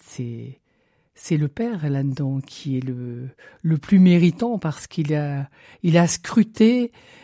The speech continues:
il a, il attend, il attend. Le père attend, attend le retour de son fils. Et voilà, euh, c'est notre histoire, hein, c'est notre histoire à chacun, à chacune. Le père nous attend et ce carême, c'est ça, c'est le retour de l'enfant prodigue.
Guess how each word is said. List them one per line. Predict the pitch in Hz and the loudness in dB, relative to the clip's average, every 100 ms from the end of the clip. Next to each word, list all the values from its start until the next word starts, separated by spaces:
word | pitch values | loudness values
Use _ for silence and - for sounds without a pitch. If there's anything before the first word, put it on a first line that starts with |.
| _ | _
il | 170 156 | -2 0
a, | 156 147 139 143 143 135 - _ _ - | 0 0 -2 -4 -6 -8 -12 _ _ -2
il | 180 165 | 2 2
attend, | 156 123 131 _ _ | 2 -6 -12 _ _
il | 165 | -4
attend. | 147 - 147 _ _ | -4 -6 -16 _ _
Le | 139 139 | -6 -6
père | - 143 135 | -6 -8 -6
attend, | 135 139 143 - | -8 -10 -10 -6
attend | 160 - 160 | -8 -6 -4
le | 170 | -2
retour | 165 165 208 180 | -2 -4 -6 -6
de | |
son | 139 151 | -6 -8
fils. | 135 - - - - _ _ - | -12 -14 -14 -16 -16 _ _ -6
Et | 151 | -2
voilà, | 143 135 139 202 | 0 0 0 -2
euh, | 143 131 131 - - | -2 -4 -6 -10 -4
c'est | 233 | 4
notre | 208 208 196 | 4 4 0
histoire, | - 143 123 139 | -2 -8 -10 -8
hein, | 175 | -8
c'est | 233 185 | -4 0
notre | 180 175 190 | 0 0 -2
histoire | - 175 156 | -2 -2 -4
à | |
chacun, | 151 151 139 156 156 | -4 -6 -8 -6 -6
à | |
chacune. | - 151 143 180 220 _ _ _ _ _ _ _ _ _ _ _ - | -8 -12 -12 -12 -12 _ _ _ _ _ _ _ _ _ _ _ -2
Le | 165 | 0
père | 151 196 190 | 2 2 2
nous | 175 165 | 0 0
attend | 151 - 147 254 - | -2 -4 -6 -8 -4
et | 156 147 | -2 -2
ce | - | -2
carême, | 156 147 143 160 | -4 -2 0 -2
c'est | 196 - | -4 -10
ça, | - 131 | -10 -8
c'est | 160 180 | -6 -6
le | |
retour | 151 135 156 151 | -4 -6 -8 -8
de | 139 | -8
l'enfant | 135 - 131 | -8 -10 -12
prodigue. | - 127 113 175 | -10 -12 -12 -16